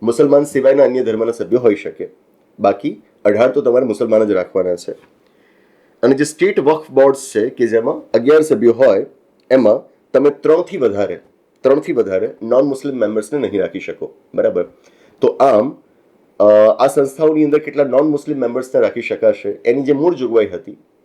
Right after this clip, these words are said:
સુધારાવાળી જોગવાઈ, એમાં પણ રોક લાગી છે.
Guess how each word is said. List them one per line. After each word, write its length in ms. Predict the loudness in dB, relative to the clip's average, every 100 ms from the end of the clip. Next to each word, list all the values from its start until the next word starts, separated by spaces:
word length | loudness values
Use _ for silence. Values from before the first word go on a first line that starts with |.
| -8
સુધારાવાળી 480 | -2 2 2 2 -2
જોગવાઈ, 320 | -6 -6 -8 -12 _ -4
એમાં 240 | 0 0 0
પણ 160 | -2 -2
રોક 240 | -2 0
લાગી 260 | 2 2 0
છે. 140 | -12